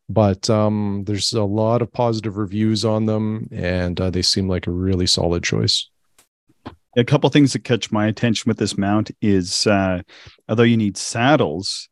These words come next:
Speaker 2: um, like, you may not need a saddle, or I may not need a saddle, because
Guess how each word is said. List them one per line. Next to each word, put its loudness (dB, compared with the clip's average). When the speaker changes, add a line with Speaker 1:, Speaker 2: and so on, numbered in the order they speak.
Speaker 2:
um, 0
like, -4
you 6
may 8
not -4
need -10
a -12
saddle, -6
or -4
I 2
may 4
not -4
need -4
a -2
saddle, -2
because 2